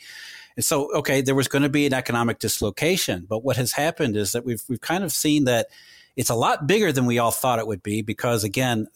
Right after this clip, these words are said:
I think the global economy was in a bad shape, uh, to start this thing. But furthermore, it, it almost doesn't matter. Once we got through the shutdown periods, once we got through the periods where,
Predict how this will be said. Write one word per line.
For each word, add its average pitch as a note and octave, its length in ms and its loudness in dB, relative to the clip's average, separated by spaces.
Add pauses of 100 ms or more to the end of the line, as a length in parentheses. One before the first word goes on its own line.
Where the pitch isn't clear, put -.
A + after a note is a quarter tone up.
I G#2+ 80 0
think - 200 -4
the G#2 140 -4
global A2+ 320 -2
economy A2+ 360 -2
was G2 140 -2
in G2+ 80 -2
a F#2+ 60 -4
bad A#2+ 500 0
shape, G2+ 380 -6 (280)
uh, F#2+ 280 -6
to - 100 -6
start C3+ 320 -2
this A2 200 -2
thing. F#2 340 -10 (640)
But C3+ 120 0
furthermore, D#3+ 640 2
it, F3+ 120 0
it G#3 140 2
almost B3+ 300 2
doesn't F#3+ 340 2
matter. D3 440 0
Once E3 240 0
we C4 80 2
got G#3+ 260 2
through F#3 220 0
the D#3 80 2
shutdown D#3+ 500 0
periods, A2 320 -2
once C#3 160 -2
we E3 60 0
got D#3+ 180 0
through D3+ 220 -2
the C#3+ 100 -2
periods C3 400 -2
where, A#2 320 0